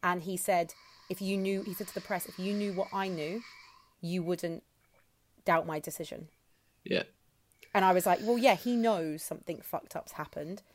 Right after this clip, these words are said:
Speaker 1: He's out. He's done. Fair enough. They've got money. She's rich. She was a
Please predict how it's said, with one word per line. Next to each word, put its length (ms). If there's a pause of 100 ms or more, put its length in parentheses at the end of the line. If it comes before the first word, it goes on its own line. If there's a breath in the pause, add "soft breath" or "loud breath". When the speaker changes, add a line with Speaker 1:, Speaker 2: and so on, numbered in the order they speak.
(200)
Speaker 1:
He's 320
out. 300 (100)
He's 280
done. 340 (220)
Fair 200
enough. 360 (240)
They've 160
got 160
money. 260
She's 380
rich. 560 (240)
She 100
was 140
a 80